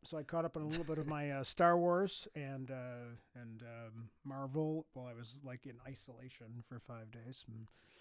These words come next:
Speaker 2: Fun.
Speaker 1: but, uh, while that was happening, uh, San Diego Comic-Con w-,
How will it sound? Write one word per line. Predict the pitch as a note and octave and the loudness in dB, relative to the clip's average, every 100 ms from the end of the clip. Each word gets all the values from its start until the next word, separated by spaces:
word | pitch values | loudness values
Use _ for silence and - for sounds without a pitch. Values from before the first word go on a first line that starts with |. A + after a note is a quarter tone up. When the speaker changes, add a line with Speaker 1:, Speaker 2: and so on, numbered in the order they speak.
| - - | -20 -20
Speaker 2:
Fun. | - E2+ - _ _ | -18 -18 -20 _ _
Speaker 1:
but, | F#3 F#3+ | 4 8
uh, | F#3+ F#3+ | 10 10
while | G3 G#3 | 10 10
that | A3 | 8
was | G3 F3+ | 6 6
happening, | F#3+ A3+ B3+ C4+ B3+ | 6 8 8 8 6
uh, | G#3+ F#3+ F3 E3+ E3+ E3 E3+ E3 | 4 6 8 8 8 8 6 4
San | - G#3 G3 | 2 4 4
Diego | F#3+ F#3 F#3+ F#3 E3+ D#3+ | 6 6 6 8 6 6
Comic-Con | - C4 - C#3 C3+ A#2+ | 2 -4 -2 -4 -4 -4
w-, | A#2+ B2+ B2+ | -8 -8 -10